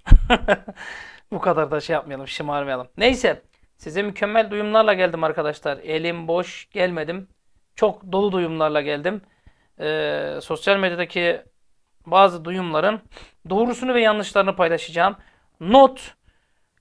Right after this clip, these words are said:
sizden bir konuda ricam olacak.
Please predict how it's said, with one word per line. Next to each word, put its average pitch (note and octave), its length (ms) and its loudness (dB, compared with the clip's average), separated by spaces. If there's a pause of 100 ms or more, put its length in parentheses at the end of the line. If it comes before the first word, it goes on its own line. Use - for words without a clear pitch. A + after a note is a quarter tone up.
(160)
sizden C4 640 4 (380)
bir A#4 100 -2
konuda A3+ 340 4
ricam F3+ 400 4
olacak. E3 480 -4